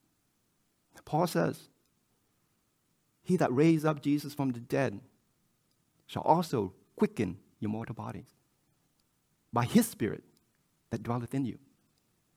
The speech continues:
Do you believe that? Do you believe that there is a spirit that dwells in you, and if you die,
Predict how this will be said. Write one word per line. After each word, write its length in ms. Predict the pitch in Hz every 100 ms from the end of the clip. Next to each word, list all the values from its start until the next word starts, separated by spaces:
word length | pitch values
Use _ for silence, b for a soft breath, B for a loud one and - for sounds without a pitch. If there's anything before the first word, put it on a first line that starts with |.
| -
Do 60 | 151
you 100 | 196
believe 260 | 214 220
that? 200 | 170 131
Do 60 | 131
you 80 | 180
believe 260 | 196 208 180
that 140 | 151
there 120 | 170
is 240 | 196 240 180
a 80 | 165
spirit 480 | - - 254 185 -
that 180 | 139
dwells 300 | - 202 208
in 180 | 214 226
you, 260 | 156 139 139 - _ 147
and 100 | 156
if 100 | 143
you 160 | 165
die, 360 | 165 220 185